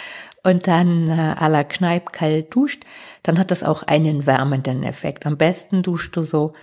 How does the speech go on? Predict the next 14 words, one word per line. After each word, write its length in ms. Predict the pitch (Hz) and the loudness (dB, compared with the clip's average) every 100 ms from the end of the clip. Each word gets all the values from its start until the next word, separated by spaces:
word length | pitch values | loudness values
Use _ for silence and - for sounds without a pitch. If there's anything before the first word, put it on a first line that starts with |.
| - _ _ _ - | -20 _ _ _ -4
ja, 140 | 320 294 | -2 0
sagen 240 | 185 180 | 0 0
wir 80 | 180 | 2
mal, 280 | 170 165 180 - _ _ | 0 0 -2 -8 _ _
eine 140 | 170 160 | -4 2
halbe 340 | 175 208 226 | 4 4 4
Minute, 540 | 208 214 226 233 190 | 6 4 4 0 -2
eine 320 | 175 185 214 208 | 2 4 6 6
Minute 440 | 196 190 190 180 | 6 4 2 0
kalt, 320 | 180 240 277 | -2 -2 -2
dass 140 | 180 180 | -2 -2
dir 180 | 165 165 | -2 -2
wirklich 360 | 190 220 - | -2 -4 -6
so, 300 | 190 180 180 | -2 0 -2